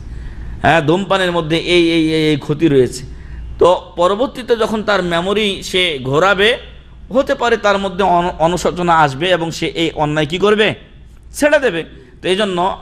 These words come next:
বসে থাকার সময় নেই। আপনারা, আমরা প্রত্যেকে নিজ নিজ এলাকার প্রতিনিধি, যে যতটুক যেভাবে পারি চেষ্টা করি না কেন, যারা অন্যায় করছে তারা তো অন্যায় চেষ্টা করে সফলও হচ্ছে না। হ্যাঁ, তো আমরা যদি ন্যায় কাজে স-, আহ,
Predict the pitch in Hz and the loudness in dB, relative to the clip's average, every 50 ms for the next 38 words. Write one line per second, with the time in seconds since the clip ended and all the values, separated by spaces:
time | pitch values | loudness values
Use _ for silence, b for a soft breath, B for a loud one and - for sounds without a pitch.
0 | - 117 135 165 175 - 208 196 208 170 180 175 - - 165 160 156 151 151 147 | -8 -6 -4 -4 -4 -4 -6 -6 -6 -4 -4 -6 -4 -6 -4 -2 -2 -2 -2 -2
1 | 147 - - 175 160 151 - 180 185 185 175 175 170 170 165 - 175 175 - - | -2 -2 -2 -2 -2 -2 -6 -4 -2 0 0 0 -2 -4 -4 -4 -8 -10 -6 -6
2 | 175 165 175 165 156 165 175 175 175 170 180 - - - 165 170 160 160 160 147 | -6 -6 -4 -4 -6 -6 -6 -8 -8 -8 -8 -6 -4 0 0 0 0 0 -2 -2
3 | 135 - 165 - - 156 143 135 123 117 120 B B B B B B - 147 208 | -2 -4 -6 -6 -6 -4 -4 -4 -4 -4 -6 B B B B B B -2 2 4
4 | 262 269 285 262 220 226 220 214 247 220 247 240 196 165 220 285 320 339 339 330 | 4 6 4 4 2 0 0 0 -2 -4 -4 -4 0 2 2 2 4 4 2 2
5 | 311 294 233 247 233 220 214 202 - - 269 269 - 254 214 - 220 196 185 165 | 0 -4 -8 -8 -8 -6 -6 -8 -10 -12 -12 -10 -10 -12 -10 -8 -8 -8 -6 -8
6 | 151 - 147 143 131 123 117 - b b b b b b b - 156 220 226 240 | -10 -10 -10 -12 -14 -14 -16 -20 b b b b b b b -2 0 2 2 4
7 | 240 226 226 220 220 226 226 214 214 220 208 - 240 220 - 214 214 214 - 247 | 2 2 0 0 -2 -4 -4 -4 -4 -6 -4 -4 -4 -2 0 0 -2 0 0 0
8 | 233 214 214 214 220 220 220 202 214 214 175 - 202 190 208 208 214 - 202 196 | 0 2 2 2 2 2 2 2 0 -2 0 0 0 0 2 0 0 0 0 0
9 | 185 226 220 220 190 190 180 185 - 151 151 160 165 165 156 B B B B B | 0 0 2 2 2 2 0 -2 -4 -2 0 0 0 0 -2 B B B B B
10 | B B B - - 196 202 185 190 220 196 180 233 233 233 254 240 220 233 214 | B B B -2 0 0 0 2 2 2 4 4 2 0 0 -4 -6 -6 -8 -8
11 | 226 190 185 190 214 214 202 226 220 220 226 214 190 - 196 175 131 - - 185 | -6 -2 -2 -2 -2 0 0 0 2 4 2 2 2 0 -2 -2 0 2 2 4
12 | 180 175 165 | 4 4 2